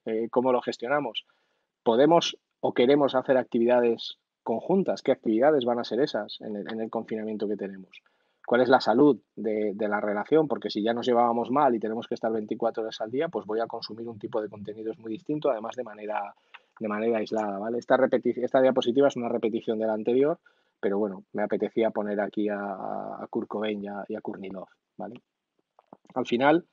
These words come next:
esta gente tiene otro tipo de necesidades.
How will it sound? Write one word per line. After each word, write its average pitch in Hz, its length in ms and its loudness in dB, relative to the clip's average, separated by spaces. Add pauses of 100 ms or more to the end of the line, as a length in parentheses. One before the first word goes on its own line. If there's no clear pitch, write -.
(480)
esta 151 240 4
gente 180 240 2
tiene 175 180 2
otro 123 220 0
tipo 110 240 -2
de 101 80 -6
necesidades. 98 720 -12